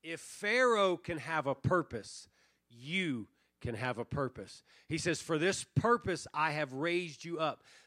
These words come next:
that I might show my power in you, and that my name might be proclaimed in all the earth." I'm pretty sure at the very least, God desires to reveal his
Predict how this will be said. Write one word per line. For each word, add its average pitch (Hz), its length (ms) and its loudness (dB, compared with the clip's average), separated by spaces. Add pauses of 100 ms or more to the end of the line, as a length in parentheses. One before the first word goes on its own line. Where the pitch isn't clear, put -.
that 156 160 4
I 156 240 6
might 190 540 2
show 202 400 4
my 165 260 0 (140)
power 170 640 -2 (500)
in 214 300 4
you, 131 420 2 (240)
and 156 220 -2
that 156 200 2
my 143 220 2
name 165 720 4 (220)
might 151 420 0
be 165 160 -8
proclaimed 160 1000 -4 (260)
in 139 180 -4
all 147 680 0 (220)
the 143 220 -8
earth." 139 520 -2 (280)
I'm 170 240 2
pretty 233 440 4
sure 180 500 -2
at 143 180 -8
the 156 80 -4
very 190 680 2
least, 180 580 -6 (380)
God 165 360 4
desires 147 840 0
to 156 160 0
reveal 131 520 -2
his 123 260 -8